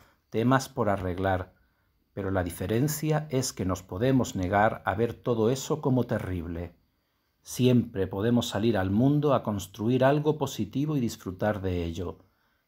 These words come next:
Esa es una de las claves más importantes de la felicidad. Aceptar que los sucesos pueden ser malos,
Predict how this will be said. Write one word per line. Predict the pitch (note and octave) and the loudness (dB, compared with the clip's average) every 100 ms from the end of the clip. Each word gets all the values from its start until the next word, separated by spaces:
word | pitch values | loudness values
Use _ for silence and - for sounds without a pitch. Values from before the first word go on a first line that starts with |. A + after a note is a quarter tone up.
| _ - | _ -6
Esa | C3 - C3+ G#2 | -4 0 0 2
es | F2+ - | 0 0
una | B2+ G2+ | 2 2
de | F#2 | 0
las | E2+ - | -4 -8
claves | - B2+ A#2 F2+ - | -2 2 2 0 -2
más | A2 C#3 - | -2 0 0
importantes | A2 F#2 F#2 - A#2+ B2 B2 A#2+ | -2 -2 -8 -2 0 0 -2 -6
de | A2 | -2
la | G#2+ F#2+ | -2 -2
felicidad. | G#2+ F#2+ F#2+ F2 E2+ E2 - _ _ _ _ _ _ - | -4 -6 -6 -6 -6 -8 -14 _ _ _ _ _ _ -16
Aceptar | - - F#2+ - A#2+ C#3+ - - | -10 -8 -8 -2 2 2 0 -8
que | G#2 | -6
los | F#2 | -6
sucesos | - F2+ C3 B2 C#3 C3+ | -6 -6 -6 -4 -4 -6
pueden | - B2 C#3 C3 | -2 0 2 2
ser | C#3 B2 | 2 2
malos, | G#2+ G#2 E2+ D#2+ - | 4 2 0 -4 -12